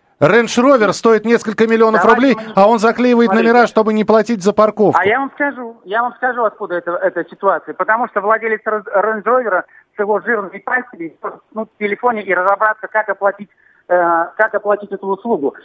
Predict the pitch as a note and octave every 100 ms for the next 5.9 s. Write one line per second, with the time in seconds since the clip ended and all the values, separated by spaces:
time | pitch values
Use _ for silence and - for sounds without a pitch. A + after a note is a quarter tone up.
0 | - - F#3 A3+ A3 A3+ A3 _ C#4 C#4
1 | - B3 F3+ - F#3+ - F#3+ F#3+ F#3+ A3+
2 | A3+ - E3+ G3+ A#3+ G#3 G3+ F#3+ F#3+ F#3+
3 | F3 _ _ - B3 B3 G#3+ E3+ D#3+ D#3+
4 | F3+ F#3 A3+ B3 G3+ - F#3+ G3 A3 F#3
5 | - F3 G3 G3+ G3+ A3+ D4 - D#3